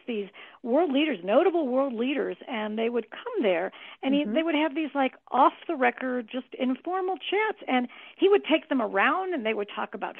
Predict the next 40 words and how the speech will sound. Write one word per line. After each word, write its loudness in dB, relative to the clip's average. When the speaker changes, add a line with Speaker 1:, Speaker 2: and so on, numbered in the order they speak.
Speaker 1:
family, 0
and -4
they -6
would -10
talk -12
about, -12
you -8
know, -10
farming. 6
They 4
would -2
talk, -2
and 4
so 6
it, -12
it, -12
it -4
really 2
was 2
a -4
place -2
for -6
him -6
to -8
not 4
only 2
have 0
for -4
himself -2
and -6
his -8
wife, 2
but 4
also 0
to -4
invite 0
people 0
of, -4
of, -10
of -14